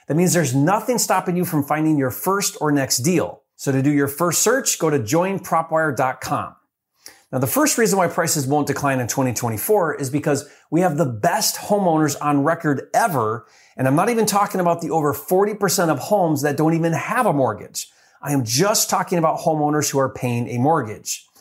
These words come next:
Take a look at this chart that shows bankruptcies and foreclosures. As you can see, it was awful from two thousand and five to two thousand and eight. But look at two thousand and ten to two thousand and twenty-three.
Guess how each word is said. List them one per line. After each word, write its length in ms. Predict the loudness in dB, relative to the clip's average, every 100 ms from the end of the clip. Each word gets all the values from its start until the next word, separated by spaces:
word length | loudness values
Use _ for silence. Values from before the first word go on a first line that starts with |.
| _
Take 120 | 0
a 60 | 2
look 100 | 2
at 80 | 2
this 160 | 0
chart 320 | 0 -2 -2
that 100 | -2 0
shows 280 | 0 0
bankruptcies 720 | 0 0 0 0 -2 0 -2 0
and 180 | -2
foreclosures. 920 | 0 -2 0 0 2 -2 -6 -12 -12 _ _ _ _ -2
As 120 | 0
you 60 |
can 140 | 0 0
see, 580 | 0 2 2 0 -2 _
it 80 | -2
was 340 | 0 0 -2 0
awful 460 | 2 2 2 -2
from 220 | 0 -2
two 160 | -2 0
thousand 300 | 0 0 -2
and 100 | -4
five 440 | 0 0 2 0 -4
to 120 | -6
two 140 | -4
thousand 340 | 0 0 0 -2
and 140 | -2
eight. 380 | 0 2 0 -6 -12 _ _ _ _ _
But 140 | -4
look 360 | 0 2 2 0 -4
at 140 | -2
two 120 | 0
thousand 340 | 2 2 2 2
and 120 | 0
ten 460 | 0 2 2 2
to 120 | 0 -2
two 140 | 0
thousand 320 | 0 0 0
and 120 | -2
twenty-three. 720 | -2 -2 -2 0 0 0 -2